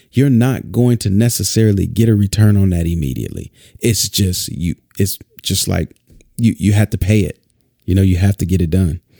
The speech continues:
And then thirdly, when we talk about committing to the time it takes to build a system, it's the team.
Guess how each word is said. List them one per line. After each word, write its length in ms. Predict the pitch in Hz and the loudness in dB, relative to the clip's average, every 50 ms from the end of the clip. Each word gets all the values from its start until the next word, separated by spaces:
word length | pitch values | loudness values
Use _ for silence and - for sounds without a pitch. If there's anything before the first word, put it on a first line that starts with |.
| - _ - - - - | -20 _ -20 -20 -10 -2
And 120 | - 113 | 2 2
then 100 | 110 104 | 4 4
thirdly, 460 | 98 - 120 135 135 131 113 104 101 98 | 2 2 2 2 2 2 2 2 2 2
when 160 | 95 92 90 | 2 2 0
we 100 | 92 95 | 0 0
talk 220 | 95 - 92 95 90 | 0 0 0 0 0
about 220 | 82 82 87 - | -2 -2 -4 -2
committing 260 | - 90 92 90 87 | -2 -2 0 0 0
to 120 | 85 92 85 | -2 -2 -2
the 80 | 85 | -2
time 240 | - - 90 87 82 | -2 -2 -4 -2 -4
it 60 | 80 | -4
takes 200 | - 85 82 80 | -6 -6 -8 -8
to 80 | - - | -8 -6
build 160 | 69 69 65 | -6 -6 -6
a 40 | - | -6
system, 320 | - - 117 113 - - | -4 -4 -6 -4 -4 -6
it's 120 | - - - | -6 -6 -8
the 100 | - - | -12 -8
team. 380 | - - 160 170 147 107 101 | -2 -2 0 0 -2 -4 -8